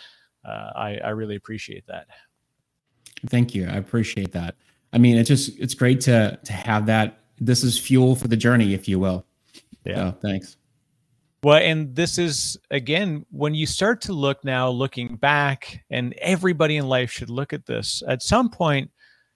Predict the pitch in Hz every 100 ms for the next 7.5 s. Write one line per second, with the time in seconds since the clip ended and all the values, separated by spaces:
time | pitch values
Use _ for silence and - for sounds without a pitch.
0 | _ 139 131 175 202 196 - 156 143 127
1 | - - 131 131 139 143 _ 139 120 -
2 | 147 143 - 117 101 - _ _ _ _
3 | _ _ _ - 135 131 131 - - -
4 | _ _ _ _ _ 151 151 190 233 202
5 | 170 151 147 - 143 135 131 120 160 151
6 | 135 135 143 143 - - 156 - 156 -
7 | 135 117 113 110 107